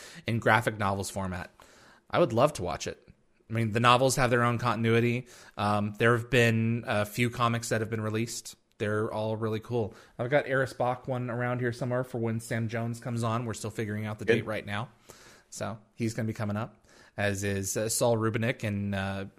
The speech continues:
Speaker 1: uh, perhaps February. Uh, not, it's not gonna be January yet, but, uh, there's some, side note, there's, uh, some cool people
Speaker 2: Some
Speaker 1: coming
Speaker 2: cool
Speaker 1: down the
Speaker 2: people
Speaker 1: pipe.
Speaker 2: coming up, for sure.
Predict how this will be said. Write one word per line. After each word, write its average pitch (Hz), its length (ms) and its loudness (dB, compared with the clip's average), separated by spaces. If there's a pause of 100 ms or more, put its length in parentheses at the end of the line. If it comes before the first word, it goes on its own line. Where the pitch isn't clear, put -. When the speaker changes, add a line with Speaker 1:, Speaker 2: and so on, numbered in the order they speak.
Speaker 1:
uh, 55 280 -10 (360)
perhaps 104 560 -2 (240)
February. 98 800 0
Uh, 98 140 -2
not, 110 240 -2
it's - 140 -6
not 104 100 -2
gonna 107 100 -4
be 92 80 -2
January 92 560 -6
yet, 62 300 -10
but, - 240 -8
uh, 98 120 -4
there's 107 220 -4
some, 101 260 -4 (680)
side 247 260 12
note, 185 300 6
there's, 131 280 0
uh, 113 200 2
some 110 400 -6
cool 120 180 0
people 107 220 -4
Speaker 2:
Some - 80 -4
Speaker 1:
coming 95 160 0
Speaker 2:
cool 127 140 6
Speaker 1:
down - 20 4
the - 60 2
Speaker 2:
people 151 200 4
Speaker 1:
pipe. 98 60 -2
Speaker 2:
coming 98 260 -4
up, 92 160 -8 (120)
for 110 120 -2
sure. 113 300 -2